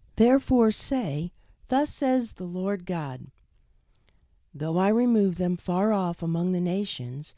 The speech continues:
and though I scattered them among the countries, yet I have been a sanctuary to them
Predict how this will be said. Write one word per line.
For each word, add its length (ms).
and 180
though 140
I 120
scattered 600
them 180
among 300
the 100
countries, 720
yet 180
I 140
have 120
been 140
a 80
sanctuary 760
to 180
them 360